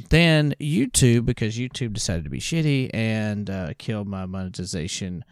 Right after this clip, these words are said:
um, when they changed their policy because of porn and terrorists and all this other shit.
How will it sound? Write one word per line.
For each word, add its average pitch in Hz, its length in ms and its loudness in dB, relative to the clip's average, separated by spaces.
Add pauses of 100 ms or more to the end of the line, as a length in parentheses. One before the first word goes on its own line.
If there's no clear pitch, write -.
(420)
um, 98 600 -4
when 110 320 -2
they 95 240 -2
changed 90 320 -6
their 73 80 -6
policy - 420 -4
because 95 440 -4
of - 320 -6 (100)
porn 123 720 4
and 90 220 -4
terrorists 104 760 0
and 98 80 -4
all 92 80 -4
this 98 140 -4
other 101 100 0
shit. 87 300 -6